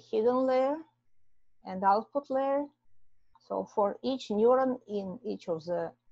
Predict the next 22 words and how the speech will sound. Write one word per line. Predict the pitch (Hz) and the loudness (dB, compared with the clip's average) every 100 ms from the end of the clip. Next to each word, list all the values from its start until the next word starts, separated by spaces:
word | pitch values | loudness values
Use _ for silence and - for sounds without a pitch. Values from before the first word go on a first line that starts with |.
| - | -12
layer, | 185 196 240 262 196 | -6 -4 -4 -6 -8
uh, | 190 185 | -8 -6
those | 160 160 | -6 -6
layers, | 180 196 294 330 - _ _ | -4 -2 -2 -4 -14 _ _
uh, | 196 190 | -14 -10
we | 196 214 | -8 -4
have | 226 202 - | 0 0 2
connections, | 208 196 208 - 277 311 - _ _ - | 0 2 -2 -4 -8 -8 -12 _ _ -4
elements | 208 196 175 170 - | -2 -2 -6 -10 -4
con, | 208 190 247 285 _ - - - - | 0 2 0 -6 _ -20 -20 -12 -2
coming | 220 220 208 - | 0 0 -4 -6
from, | 190 180 165 - - | 0 0 -2 -12 -12
uh, | 170 165 | -10 -8
the | 170 170 165 - _ - - - 208 | -6 -8 -8 -14 _ -20 -20 -10 -4
elements | 196 190 175 - - | -4 -4 -8 -12 -10
in | 196 | -6
the | 180 | -6
previous | - 202 214 254 - | -6 0 2 0 0
layer | 277 285 320 370 _ _ _ _ - - - | 0 2 2 0 _ _ _ _ -20 -20 -10
and | 208 214 226 202 | -6 -4 -4 -2
the | 208 190 | 2 2
associated | - 202 - 202 214 190 | 0 -4 -2 -2 -4 -8